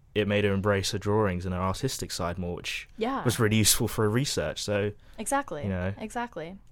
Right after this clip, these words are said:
Speaker 2: So, Beatrix, after having this panic attack, convinced herself that she needed to go back and face Thistleton Dyer again.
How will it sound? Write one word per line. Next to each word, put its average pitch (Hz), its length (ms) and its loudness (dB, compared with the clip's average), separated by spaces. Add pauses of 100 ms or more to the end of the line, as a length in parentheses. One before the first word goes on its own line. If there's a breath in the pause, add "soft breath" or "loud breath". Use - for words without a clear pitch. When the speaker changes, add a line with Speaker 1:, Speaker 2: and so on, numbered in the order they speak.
(220)
Speaker 2:
So, - 540 2
Beatrix, 262 600 2 (160 loud breath)
after 214 260 2
having 220 240 0
this 208 100 -4
panic 180 300 -4
attack, 170 460 -6 (540 loud breath)
convinced 233 400 4
herself 208 260 0
that - 140 -2
she - 120 -4
needed 202 300 0
to - 80 -6
go 175 120 -2
back 147 300 -2
and 170 140 -12
face - 340 -8
Thistleton 175 400 -6
Dyer 139 300 -4
again. 190 440 -8